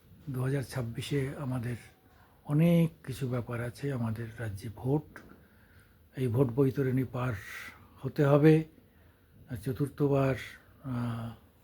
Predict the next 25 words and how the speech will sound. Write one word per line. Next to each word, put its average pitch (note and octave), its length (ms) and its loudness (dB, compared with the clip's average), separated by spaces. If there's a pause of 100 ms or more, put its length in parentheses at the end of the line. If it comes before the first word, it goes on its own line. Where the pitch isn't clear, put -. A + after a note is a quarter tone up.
(920)
আহ, A2+ 160 -6
মুখ্যমন্ত্রী C3 680 0
মমতা B2 360 0
ব্যানার্জি A#2+ 360 -2
হবেন A#2+ 380 -2
কি B2 140 -6
হবেন A#2 280 -2
না, B2+ 260 -2 (580)
সেটা C#3 280 -2
নিয়ে B2+ 240 2
একটা B2 440 -6 (380)
ভয়ঙ্কর B2+ 420 0
রাজনৈতিক B2+ 640 -2 (200)
খেলা B2 240 -4
চলছে। D3+ 580 0 (560)
বিজেপি C#3+ 720 2 (680)
এ D3 220 -6
তাবতের C3 400 -2
মধ্যে B2+ 320 -6
সবথেকে E3 560 -4
বেশি C3 240 -2
সক্রিয় C3+ 480 -6 (760)
হতে B2+ 200 -10
শুরু C3 220 -6
করেছে। D#3+ 460 -4